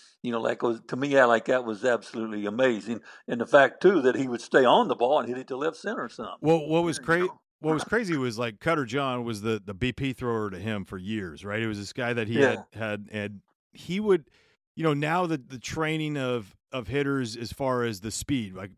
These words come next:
Speaker 2: put up the, the machine as high as you can. Well, Cutter would, he would be thirty feet from him throwing as hard as he could,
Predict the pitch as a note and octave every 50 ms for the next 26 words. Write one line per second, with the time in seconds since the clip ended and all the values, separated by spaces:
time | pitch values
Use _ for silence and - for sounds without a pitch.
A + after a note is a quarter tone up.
0 | _ _ - - C#3+ C#3 C#3 C3 A#2 _ - C3 B2 B2 A#2+ - C3 C3 B2+ A2
1 | - - C#3 B2+ A2 - B2 B2 B2 A#2+ A2 G#2+ F#2+ - D3 C#3 A2+ F#2 F#2+ A#2
2 | B2+ A2+ - _ _ _ _ - - - _ _ _ _ _ - E3+ G#3 D4 E4
3 | D4+ A3+ F3+ C#3+ A#2+ _ _ _ _ _ _ - - D#3+ G3+ B3 D4+ C#4 G3+ D#3
4 | C#3 C#3 E3+ E3+ E3 D#3 D3 C#3 _ _ _ _ _ _ _ - E3 F3 F#3+ G3+
5 | E3+ - - F3 E3 - - D#3+ E3 D#3 C3+ B2 A#2 - C#3+ C#3+ C#3 B2+ A#2 G2
6 | - - D3 D3+ D#3+ D#3 C#3+ B2 C#3+ B2+ - - C#3+ A#2+ - - - -